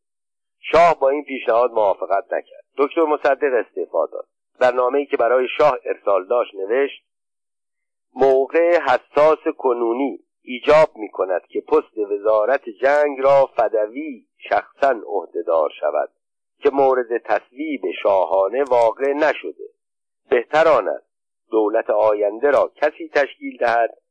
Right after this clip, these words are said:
که مورد اعتماد باشد و بتواند منویات شاهانه را اجرا کند. با وضع فعلی ممکن نیست مبارزاتی را که ملت ایران شروع کرده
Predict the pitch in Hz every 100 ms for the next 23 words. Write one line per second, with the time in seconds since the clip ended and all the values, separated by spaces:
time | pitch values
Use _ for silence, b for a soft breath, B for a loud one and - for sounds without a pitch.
0 | _ _ - 123 120 120 120 135 135 151
1 | 147 156 123 - 71 - - - 110 160
2 | 135 98 87 73 69 - 95 117 113 110
3 | 110 127 156 - 92 - 98 82 90 87
4 | 127 139 127 135 139 151 117 - - _
5 | _ _ _ _ - 113 110 131 170 165
6 | 160 - 156 147 143 143 - _ _ 127
7 | 123 117 - 156 160 175 131 - _ -
8 | 110 110 107 101 104 131 147 - 92 80
9 | - 92 98 117 160 170 147 143 139 123
10 | 135 131 123 117 113 113 120 120